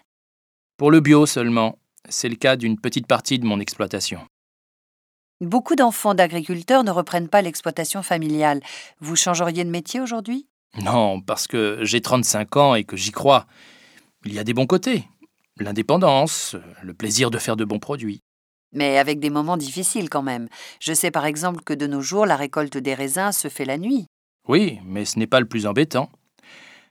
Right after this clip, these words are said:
Speaker 1: Le plus difficile à vivre, c'est le risque. La météo,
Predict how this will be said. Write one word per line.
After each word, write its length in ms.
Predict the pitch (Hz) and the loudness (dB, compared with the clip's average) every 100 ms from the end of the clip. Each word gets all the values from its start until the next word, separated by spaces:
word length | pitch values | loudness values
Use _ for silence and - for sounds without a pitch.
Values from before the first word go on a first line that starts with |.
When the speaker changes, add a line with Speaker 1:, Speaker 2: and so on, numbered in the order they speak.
| - | -8
Speaker 1:
Le 80 | |
plus 160 | 110 156 | -2 -2
difficile 380 | 151 170 175 156 | 0 0 4 4
à 80 | 143 | 4
vivre, 400 | 170 214 175 135 | 4 2 2 0
c'est 180 | - | 2
le 80 | 139 | 4
risque. 440 | 151 160 - - - _ _ - | 4 4 0 -4 -14 _ _ -14
La 120 | 87 | -8
météo, 640 | 101 104 107 107 113 127 | -6 -4 -2 0 2 0